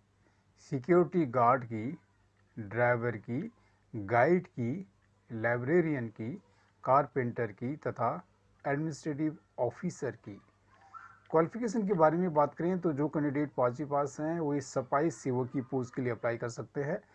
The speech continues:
आठवीं पास कैंडिडेट अप्लाई कर सकते हैं। सिक्योरिटी गार्ड की पोस्ट के लिए, कारपेंटर की पोस्ट के लिए तथा ड्राइवर की पोस्ट के लिए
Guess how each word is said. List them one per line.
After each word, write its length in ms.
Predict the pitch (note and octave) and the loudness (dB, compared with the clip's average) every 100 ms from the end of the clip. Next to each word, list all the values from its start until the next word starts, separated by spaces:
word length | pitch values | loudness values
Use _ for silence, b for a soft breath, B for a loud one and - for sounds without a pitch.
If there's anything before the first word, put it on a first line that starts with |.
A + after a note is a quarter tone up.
| b b b | b b b
आठवीं 280 | C#3+ C#3+ F3 | 2 2 0
पास 280 | D#3+ D#3 - | 2 2 0
कैंडिडेट 480 | C#3 C3 B2+ C3 | -4 -2 -2 -4
अप्लाई 280 | B2 - B2 | -4 -4 -4
कर 120 | B2+ A#2+ | -4 -6
सकते 300 | B2 - C#3+ | -8 -10 -8
हैं। 180 | D#3+ A3 b b b - | -8 -12 b b b -12
सिक्योरिटी 520 | - B2+ D3+ C#3+ D3 | -8 -2 0 2 0
गार्ड 280 | C3 B2 A#2 | 2 2 2
की 140 | - A#2+ | -4 -4
पोस्ट 320 | C3+ B2+ B2+ | -4 -4 -4
के 60 | |
लिए, 160 | C#3 D3+ | -4 -4
कारपेंटर 600 | C#3 B2+ B2 D3+ C#3+ D3 | -2 -2 -2 -4 -2 -2
की 180 | C3 D3 | -2 -6
पोस्ट 320 | C#3 C#3+ B2+ | -4 -6 -6
के 60 | C#3+ | -6
लिए 120 | D#3 | -4
तथा 220 | C#3+ A#2+ | -4 -4
ड्राइवर 460 | G#2 A#2+ A#2 A#2 A#2+ | -4 -4 -2 -2 -6
की 200 | - B2+ | -6 -8
पोस्ट 360 | A#2 A#2 A2 - | -8 -10 -10 -12
के 60 | |
लिए 180 | G2+ G2 | -12 -12